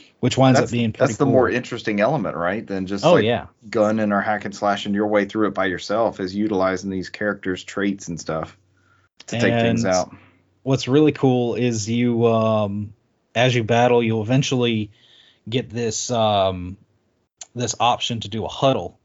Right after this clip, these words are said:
Speaker 1: where you call everybody off the battlefield and, and they all come up and share their collective thoughts on what's going on,
Speaker 2: <laughs>
Speaker 1: and you give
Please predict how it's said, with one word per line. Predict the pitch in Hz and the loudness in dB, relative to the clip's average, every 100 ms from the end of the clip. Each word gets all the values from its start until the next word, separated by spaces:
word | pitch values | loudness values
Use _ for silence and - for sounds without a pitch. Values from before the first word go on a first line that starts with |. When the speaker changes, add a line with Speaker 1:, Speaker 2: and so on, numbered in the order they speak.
| _ _ _ _ _ _ - | _ _ _ _ _ _ -6
Speaker 1:
where | 120 117 110 | 0 0 0
you | 113 113 | -2 -4
call | 104 - 135 131 | -6 0 2 2
everybody | 120 135 139 131 127 | 0 0 2 2 0
off | 120 123 | 0 -2
the | 123 | -4
battlefield | 113 127 123 - 117 113 113 | -4 -2 -2 -4 -4 -4 -4
and, | 107 101 98 - | -6 -8 -12 -16
and | 98 104 98 92 - | -14 -12 -10 -12 -10
they | 117 | -4
all | 113 113 | 0 0
come | 107 - 131 | -2 -2 0
up | 123 120 113 | 0 -2 -4
and | 104 101 98 _ | -6 -8 -12 _
share | - - 120 | -8 -2 2
their | 117 113 | 2 0
collective | - 120 117 117 107 | -2 -2 -2 -4 -8
thoughts | - 117 113 - - | -2 2 2 0 -8
on | 107 107 | -6 -4
what's | 117 - | -4 -6
going | - 110 107 | -4 -4 -2
on, | 113 117 104 151 143 - | 0 0 4 4 4 -8
Speaker 2:
<laughs> | - 143 143 | -2 -2 0
Speaker 1:
and | 127 131 | 2 4
you | 131 | 2
give | 120 135 127 123 | 4 4 4 0